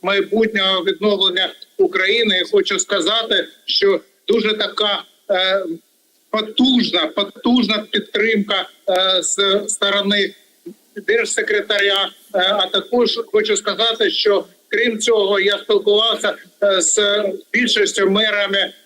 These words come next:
е, міст, е, Сполучених Штатів Америки, і усі пі-, підходили, і ус-, усіх тільки одне:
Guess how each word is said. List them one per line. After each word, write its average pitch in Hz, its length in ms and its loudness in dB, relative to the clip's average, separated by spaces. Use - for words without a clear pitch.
е, 180 160 2
міст, 220 420 0
е, 196 320 0
Сполучених 208 560 0
Штатів 202 400 -2
Америки, 208 720 0
і 196 180 6
усі 196 240 0
пі-, 208 360 0
підходили, 208 720 0
і 185 60 4
ус-, 180 220 0
усіх 233 440 0
тільки 226 260 0
одне: 185 420 -2